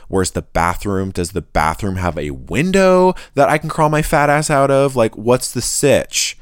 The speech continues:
What's the sitch? It's real sus right now. It's such a sus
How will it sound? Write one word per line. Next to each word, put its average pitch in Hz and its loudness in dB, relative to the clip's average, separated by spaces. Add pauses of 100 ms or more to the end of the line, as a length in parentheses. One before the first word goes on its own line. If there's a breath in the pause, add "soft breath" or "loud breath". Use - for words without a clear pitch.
What's 110 0
the 113 0
sitch? - 0
It's 110 -4
real 113 4
sus - 0
right 71 -4
now. 60 -8
It's 113 -4
such - -2
a 117 -2
sus - 0